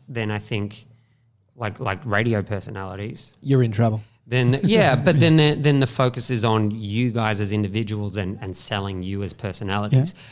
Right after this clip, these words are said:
Speaker 1: But if it's the, the, the product, uh, of the, you know, the Daily Talk Show and the, that, then you, you brand that,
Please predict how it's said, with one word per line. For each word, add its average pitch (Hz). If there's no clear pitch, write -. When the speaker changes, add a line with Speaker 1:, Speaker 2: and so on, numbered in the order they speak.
Speaker 1:
But 127
if 120
it's 117
the, 107
the, 117
the 170
product, 120
uh, 104
of 110
the, 104
you 113
know, 95
the 104
Daily 101
Talk 95
Show 107
and 98
the, 113
that, 113
then 110
you, 107
you 123
brand 113
that, -